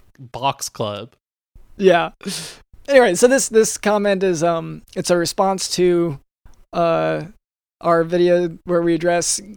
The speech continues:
Speaker 2: Get Germa nine eight five on the pod. Uh, and the comment is from at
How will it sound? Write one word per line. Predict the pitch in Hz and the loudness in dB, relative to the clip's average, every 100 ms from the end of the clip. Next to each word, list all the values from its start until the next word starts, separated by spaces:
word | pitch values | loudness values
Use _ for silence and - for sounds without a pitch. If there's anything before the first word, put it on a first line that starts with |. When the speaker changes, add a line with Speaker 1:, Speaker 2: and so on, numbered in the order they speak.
| 196 | -4
Speaker 2:
Get | 185 190 190 | 2 2 2
Germa | 196 175 180 185 190 180 180 | -6 -2 -2 2 4 4 2
nine | 185 180 180 180 | 0 0 0 0
eight | 180 185 | 0 0
five | 180 170 | 0 0
on | 170 | -4
the | |
pod. | 175 262 285 277 277 - - - - | -4 0 0 0 -2 -10 -20 -20 -8
Uh, | 170 160 151 - - | -6 -4 -6 -12 -12
and | 175 156 - | -10 -12 -14
the | 175 | -12
comment | 165 208 220 | -2 0 2
is | 196 | -2
from | - 180 175 - - | -2 -2 -2 -6 0
at | 220 254 | 0 0